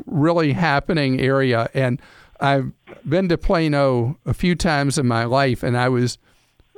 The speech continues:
flying out of Dallas Love Field recently, and we actually took a path out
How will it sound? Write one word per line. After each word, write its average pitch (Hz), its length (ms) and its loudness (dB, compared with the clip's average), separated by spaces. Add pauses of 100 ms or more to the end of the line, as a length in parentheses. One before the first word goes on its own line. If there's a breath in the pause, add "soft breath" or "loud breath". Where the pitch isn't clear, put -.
flying 165 420 2
out 147 180 2
of 131 280 -2 (440)
Dallas 147 520 0
Love 143 260 0
Field 165 580 -2 (320)
recently, 135 880 0 (480 soft breath)
and 131 600 0 (220)
we 143 320 0
actually 143 560 -2 (140)
took - 300 -2
a 143 60 -4
path 175 560 -2 (100)
out 156 380 0